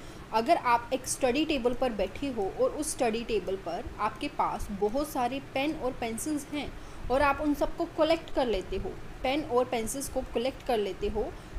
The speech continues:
जो भी आपके पास पड़ा है, तो उसको हम लोग क्या बोलेंगे?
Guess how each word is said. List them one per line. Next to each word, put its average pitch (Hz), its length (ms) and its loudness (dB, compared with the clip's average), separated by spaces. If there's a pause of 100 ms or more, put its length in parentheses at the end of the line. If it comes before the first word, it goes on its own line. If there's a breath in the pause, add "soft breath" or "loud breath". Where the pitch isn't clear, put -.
जो 262 160 0
भी 302 160 2
आपके 269 240 4
पास 233 260 2
पड़ा 220 260 2
है, 220 280 -2
तो - 60 -2
उसको - 300 -2
हम 285 200 4
लोग 269 220 2
क्या 247 160 4
बोलेंगे? 226 480 2